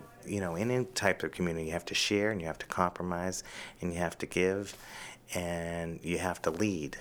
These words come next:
And there's times you have to lead and there's sometimes you have to follow. So, you know, I, I think that mentoring process happens at all levels. You know, the greatest, the greatest compliment I always get at the end of the,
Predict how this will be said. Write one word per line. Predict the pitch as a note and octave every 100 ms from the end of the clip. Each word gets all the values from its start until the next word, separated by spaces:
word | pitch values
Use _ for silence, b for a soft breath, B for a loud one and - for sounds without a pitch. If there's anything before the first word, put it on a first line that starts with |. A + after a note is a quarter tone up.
| B B -
And | - F2 E2+
there's | E2+ E2
times | - F2+ E2
you |
have | D#2+ -
to |
lead | E2 A2+ D3+
and | A#2
there's | G#2+
sometimes | - A2 A2 G#2
you | G2+
have | F#2 F#2
to | -
follow. | E2 - G2+ F#2 D2 - B B B B
So, | - - F#2 F2+ E2+ - B B B B B B B
you | - -
know, | F#2 E2+
I, | - D#2
I | F#2+
think | A2 G#2
that | G2+ E2+
mentoring | F#2+ F#2+ F#2+ - F#2+
process | - F#2+ F2+ - E2+ -
happens | D#2+ F#2 - E2+ E2
at |
all | D#2 E2 F2
levels. | E2+ E2+ C#2+ B1 - - - B B -
You | G2+
know, | F#2+
the | F2
greatest, | A2+ A2+ A#2 - D2
the | F#2+
greatest | F#2 A#2+ A#2 -
compliment | A2+ G2+ F#2+ F2+
I |
always | F2+ E2
get | - F#2 E2+
at | D#2+
the | E2+
end | F2 E2+
of | D#2
the, | D#2